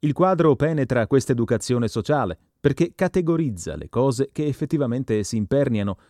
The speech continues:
voglio dire, attorno alle quali la condotta della persona è effettivamente imperniata. Che cosa volete conoscere degli esseri umani? Il loro livello etico, il modo in cui si occupano della verità,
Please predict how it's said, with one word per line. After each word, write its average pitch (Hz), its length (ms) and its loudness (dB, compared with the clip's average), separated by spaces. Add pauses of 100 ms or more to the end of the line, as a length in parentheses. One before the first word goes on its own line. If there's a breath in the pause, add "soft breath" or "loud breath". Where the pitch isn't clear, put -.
(180 soft breath)
voglio 156 200 4
dire, 156 340 2
attorno 170 360 2
alle 131 140 0
quali 143 240 2
la 110 100 0
condotta 127 500 -2
della 95 200 0
persona 95 480 -6
è - 260 -6
effettivamente 117 880 -4
imperniata. 90 720 -10 (1800)
Che 185 120 2
cosa 247 220 2
volete 226 260 2
conoscere 117 440 -2
degli 101 180 -4
esseri 104 260 -4
umani? 92 340 -8 (600)
Il 143 120 0
loro 151 160 2
livello 120 380 2
etico, - 460 -16 (200)
il 113 140 -2
modo 120 220 2
in 98 100 0
cui 113 240 0
si - 160 -4
occupano 110 480 -2
della 90 180 -4
verità, 95 480 -8